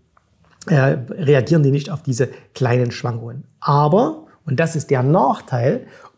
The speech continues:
ohne institutionelles Geld fehlt dir der Katalysator, dass es richtig nach oben gehen kann.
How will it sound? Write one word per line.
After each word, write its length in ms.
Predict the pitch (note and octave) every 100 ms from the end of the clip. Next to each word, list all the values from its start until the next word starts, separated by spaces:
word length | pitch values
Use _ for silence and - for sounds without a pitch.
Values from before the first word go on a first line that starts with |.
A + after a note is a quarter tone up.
| -
ohne 260 | C4 C#4
institutionelles 880 | A3+ A3+ A3 F#3 F3 F3+ E3+ D3 -
Geld 460 | B3+ F3 G3 - - _ _ _ _ _
fehlt 560 | - - F3+ A#3+ -
dir 380 | G#3 G#3 G#3 F#3 - _ - - _ -
der 120 | D#3+
Katalysator, 800 | D3 E3 F3 D#3 C#3 D#3+ G3 F#3
dass 180 | F#3 D3
es 160 | D#3 C3+
richtig 320 | F#3 - F3+
nach 180 | F3 -
oben 240 | F3 B2
gehen 240 | G#2+ - C3
kann. 220 | - C#3+